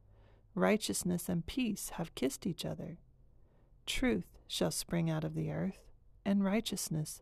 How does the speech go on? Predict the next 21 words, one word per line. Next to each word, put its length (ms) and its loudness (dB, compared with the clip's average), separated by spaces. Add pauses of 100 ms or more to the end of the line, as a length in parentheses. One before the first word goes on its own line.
shall 260 -2
look 280 -2
down 260 2
from 200 0
heaven. 440 -2 (800)
Yea, 320 8
the 200 6
Lord 440 2
shall 260 0
give 460 0
that 300 0
which 240 -2
is 260 -2
good, 340 -2 (220)
and 240 2
our 240 2
land 420 4
shall 240 -2
yield 520 2
her 120 -6
increase. 800 -4